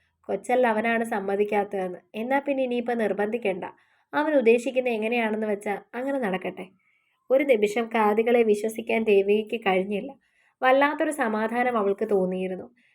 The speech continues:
പെട്ടെന്ന് ഈ വീട്ടുകാരുടെ എല്ലാവരുടെയും പിണക്കം മാറുമെന്ന് അവൾ പ്രതീക്ഷിച്ചതായിരുന്നില്ല. ഇങ്ങനെയൊക്കെ പറയുമ്പോഴും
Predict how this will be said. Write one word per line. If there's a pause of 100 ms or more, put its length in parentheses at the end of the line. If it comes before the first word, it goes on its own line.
(120)
പെട്ടെന്ന്
ഈ
വീട്ടുകാരുടെ
എല്ലാവരുടെയും
പിണക്കം
മാറുമെന്ന്
അവൾ
പ്രതീക്ഷിച്ചതായിരുന്നില്ല. (540)
ഇങ്ങനെയൊക്കെ
പറയുമ്പോഴും